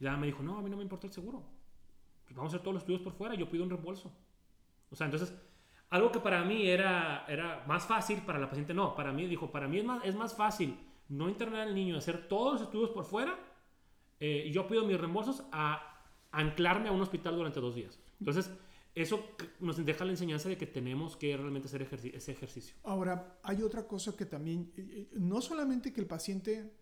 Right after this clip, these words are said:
Speaker 2: digo, como que hemos estado mezclando un poquito el consejo para el paciente y el médico,
Speaker 1: ¿Está
Speaker 2: ¿no?
Speaker 1: bien?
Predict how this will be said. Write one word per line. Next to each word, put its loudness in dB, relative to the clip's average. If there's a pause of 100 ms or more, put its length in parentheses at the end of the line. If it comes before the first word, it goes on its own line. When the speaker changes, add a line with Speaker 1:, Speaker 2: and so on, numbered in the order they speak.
(500)
Speaker 2:
digo, 4
como 6
que 0
hemos 0
estado 0
mezclando 0
un 2
poquito 0
el 0
consejo -2
para 0
el -4
paciente -4
y 0
el 2
médico, -4
Speaker 1:
¿Está -2
Speaker 2:
¿no? 2
Speaker 1:
bien? -2